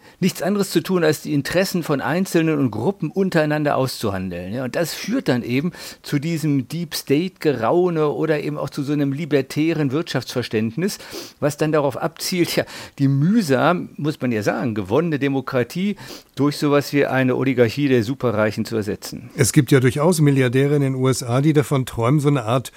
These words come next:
Speaker 2: wirtschaftlich geführten Staat ohne lästige Demokratie einzuführen. Müssen wir, die wir Demokratie in der althergebrachten Form betreiben wollen,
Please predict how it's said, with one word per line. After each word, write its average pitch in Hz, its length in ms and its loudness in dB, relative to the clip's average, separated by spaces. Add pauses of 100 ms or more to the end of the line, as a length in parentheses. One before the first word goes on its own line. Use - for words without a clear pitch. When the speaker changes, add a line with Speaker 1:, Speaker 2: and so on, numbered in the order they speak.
(140)
Speaker 2:
wirtschaftlich 123 920 2
geführten 117 520 0
Staat 113 420 -2
ohne 165 480 4 (180)
lästige 123 480 0
Demokratie 117 720 0
einzuführen. 110 640 0 (580)
Müssen 143 380 4
wir, 170 400 2
die 131 300 -2
wir 135 100 4
Demokratie 135 720 0
in 147 140 0
der 113 340 0
althergebrachten 120 920 0
Form 127 280 -2
betreiben 113 500 0
wollen, 131 260 4